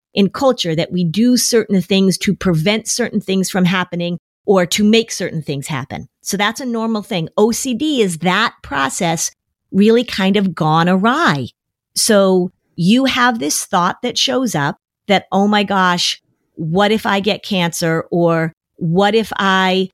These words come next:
left the stove on?" Or, "What if I make a mistake?" Or, "What if nobody likes me?" Or, "What if I choke?" Or, "What if this food is poison?" And then you do something to try and feel better or negate that thought.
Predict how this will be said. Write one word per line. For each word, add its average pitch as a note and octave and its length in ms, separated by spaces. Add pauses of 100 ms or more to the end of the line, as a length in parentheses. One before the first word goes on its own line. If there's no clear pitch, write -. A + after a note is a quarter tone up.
(120)
left F#3+ 260
the G3 80
stove F3+ 400
on?" E3 480
Or, D#3+ 400 (200)
"What G3+ 260
if A3+ 100
I G#3 160
make F#3+ 240
a G#3+ 80
mistake?" F3 720 (140)
Or, E3 420 (160)
"What F#3+ 260
if G#3+ 160
nobody G#3 360
likes F#3 400
me?" F3 420
Or, E3 360
"What F#3+ 300
if A3 120
I A3 160
choke?" F3 640
Or, E3+ 360
"What F#3 240
if A3+ 120
this A#3 220
food G3 320
is F3+ 140
poison?" D#3+ 640 (480)
And F#3+ 140
then F#3+ 200
you F#3 200
do C4+ 380
something D#3+ 600
to F#3 100
try F3+ 300
and F3 200
feel F#3 220
better F3 400
or F3+ 200
negate E3+ 480
that D#3 240
thought. - 520